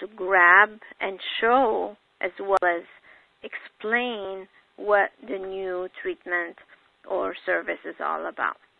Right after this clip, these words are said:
So something hard copy, something that you can print. The third thing you can do, and this is very simple, and you can do this very economically, and that's to have the entire team wear some buttons.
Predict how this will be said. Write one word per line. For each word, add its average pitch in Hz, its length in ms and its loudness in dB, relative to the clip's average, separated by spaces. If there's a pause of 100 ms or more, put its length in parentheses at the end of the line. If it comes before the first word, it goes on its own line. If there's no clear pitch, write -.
(760)
So 185 260 -4 (120)
something 185 560 -6 (340)
hard 190 260 2 (160)
copy, - 380 -2 (360)
something 180 460 -8
that - 180 -6
you 214 160 -18
can 180 200 -12
print. - 180 -10 (880)
The 226 140 -2 (120)
third 294 200 8 (100)
thing 233 200 -4
you 208 160 -8
can 185 220 -6
do, 160 340 -8
and 214 100 -8
this 208 160 -8
is 220 200 -10
very 220 360 4
simple, 247 600 -2
and 190 480 -6
you 208 120 -8
can 202 200 -8
do 202 120 -8
this 202 160 -2 (120)
very 208 300 2
economically, 196 840 -6 (460)
and 214 200 -4
that's 202 160 -2 (120)
to 214 60 -2
have 202 320 2
the 185 120 -6
entire 196 640 4 (180)
team 196 360 -8
wear 180 280 0 (100)
some 175 280 -6
buttons. 180 480 -6